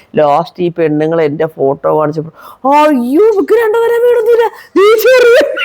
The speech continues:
ചക്കരകളെ രണ്ട് നില വീട് തിരക്കി വന്ന് എന്ന് വെച്ച് നിങ്ങളിങ്ങനെ ബുഡാടിക്കണമെന്നല്ല ഞാൻ പറയുന്നത്. ഞാൻ പറയുന്നത്,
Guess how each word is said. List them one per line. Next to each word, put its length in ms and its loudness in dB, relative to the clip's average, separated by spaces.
ചക്കരകളെ 1080 -2
രണ്ട് 460 -2
നില 160 0
വീട് 400 0
തിരക്കി 280 -2
വന്ന് 340 -2
എന്ന് 180 0
വെച്ച് 240 -2
നിങ്ങളിങ്ങനെ 360 0
ബുഡാടിക്കണമെന്നല്ല 840 0
ഞാൻ 180 -2
പറയുന്നത്. 540 -2
ഞാൻ 360 -4
പറയുന്നത്, 800 -2